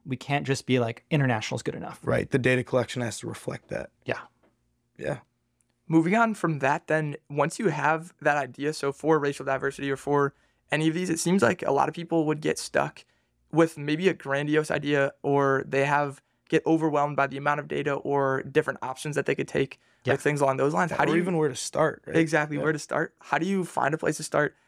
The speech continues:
Speaker 3: How do you find kind of the avenue that you wanna take? How do you do it without getting bogged down and getting overwhelmed initially?
Speaker 1: So I guess two different ways. One, having the story I wanna tell. So I decide on, like, what is the one sentence narrative that I wanna share?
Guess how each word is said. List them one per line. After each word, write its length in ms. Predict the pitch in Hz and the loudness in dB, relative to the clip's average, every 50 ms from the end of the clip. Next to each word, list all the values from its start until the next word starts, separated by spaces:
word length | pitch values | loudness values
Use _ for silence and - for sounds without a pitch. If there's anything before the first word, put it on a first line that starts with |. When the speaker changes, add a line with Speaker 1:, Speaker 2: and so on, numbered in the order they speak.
| _ _ | _ _
Speaker 3:
How 120 | - 156 | -4 -2
do 80 | 151 156 | -2 0
you 80 | 165 | -2
find 560 | 156 - - 139 139 139 143 143 143 139 139 - _ _ | -2 0 0 2 2 2 0 -2 -8 -10 -14 -16 _ _
kind 140 | - 147 147 | -6 -4 -4
of 40 | 147 | -4
the 140 | 143 147 - | -6 -4 -2
avenue 280 | 139 139 135 147 147 143 | -2 -2 -2 -4 -4 -4
that 120 | 143 139 | -4 -4
you 80 | 143 143 | -2 -2
wanna 140 | 139 139 135 | -4 -4 -4
take? 360 | - - 143 139 - - _ _ _ _ _ _ | -4 -4 -4 -4 -4 -8 _ _ _ _ _ _
How 100 | - 143 | -2 0
do 80 | 160 | 0
you 60 | 165 | 0
do 200 | 160 127 131 147 | -2 0 4 4
it 60 | 156 139 | 4 4
without 380 | 139 131 - 139 139 135 - _ _ _ _ _ _ - | 4 0 0 0 0 0 -2 _ _ _ _ _ _ -8
getting 240 | 151 143 147 143 | -6 -6 -6 -6
bogged 320 | 127 - 139 135 131 139 135 | -4 -2 0 0 0 0 0
down 140 | 131 131 131 | 0 -2 -2
and 80 | 131 | -2
getting 200 | 131 131 - - | -6 -6 -6 -6
overwhelmed 480 | - - 131 135 127 127 135 69 71 - | -6 -4 -4 -4 -2 -2 -2 -4 -4 -4
initially? 360 | - 50 - - - - - _ _ _ _ _ _ _ _ - - | -6 -8 -8 -6 -10 -12 -12 _ _ _ _ _ _ _ _ -16 -12
Speaker 1:
So 180 | - - 196 226 | 2 4 4 4
I 40 | |
guess 240 | 220 247 254 - - _ _ _ _ _ _ _ _ _ _ _ _ _ | 4 2 -4 -6 -6 _ _ _ _ _ _ _ _ _ _ _ _ _
two 400 | - - - - - 233 233 240 | -14 -12 -12 -6 -2 -2 0 0
different 280 | 226 202 - 175 143 123 | 0 -2 -4 -4 -10 -10
ways. 280 | 123 - - - - - - | -12 -12 -14 -20 -20 -20 -16
One, 460 | - 123 117 135 - - 214 226 226 - _ _ _ _ _ _ | -14 -6 -2 0 0 0 0 -2 -4 -6 _ _ _ _ _ _
having 360 | _ - - - 151 151 165 | _ -12 -2 -2 0 2 2
the 80 | 147 139 | 0 0
story 480 | - - - - - 135 131 147 156 151 | -4 -8 -10 -2 0 2 2 4 2 2
I 60 | 143 | 0
wanna 220 | 131 127 127 120 | 0 0 -2 -2
tell. 380 | 113 - - - - - 175 170 | -4 -8 -12 -14 -14 -14 -14 -12
So 180 | - - 131 | -2 -2 -2
I 120 | - 123 131 | 0 0 -2
decide 340 | 120 127 - - 139 135 135 | -2 -2 0 2 2 2 2
on, 80 | 127 | -2
like, 200 | 120 120 123 - | -4 -8 -10 -12
what 220 | 117 113 123 139 135 | -8 -2 0 2 2
is 140 | 151 135 | 2 0
the 120 | - 131 113 | 0 -4 -6
one 280 | 104 104 120 131 156 | -2 0 2 4 4
sentence 400 | 160 - - 143 131 135 135 113 | 4 2 0 0 0 -2 -4 0
narrative 380 | - 120 113 110 110 113 113 - | 0 0 0 2 0 0 -2 -2
that 140 | - 117 - | -2 -2 0
I 40 | 117 | 0
wanna 160 | - - 139 | 0 0 0
share? 360 | - - 117 - - 190 - | 0 0 0 0 0 -2 -2